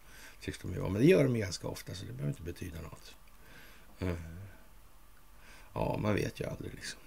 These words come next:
Sådär. Ja. Och, eh,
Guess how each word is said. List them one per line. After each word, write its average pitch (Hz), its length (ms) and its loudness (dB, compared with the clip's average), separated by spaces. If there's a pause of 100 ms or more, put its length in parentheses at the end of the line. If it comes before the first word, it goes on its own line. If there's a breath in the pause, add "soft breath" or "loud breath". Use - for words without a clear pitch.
(500 soft breath)
Sådär. - 260 -6 (1200 loud breath)
Ja. 110 540 12 (1700)
Och, - 600 10
eh, 110 500 12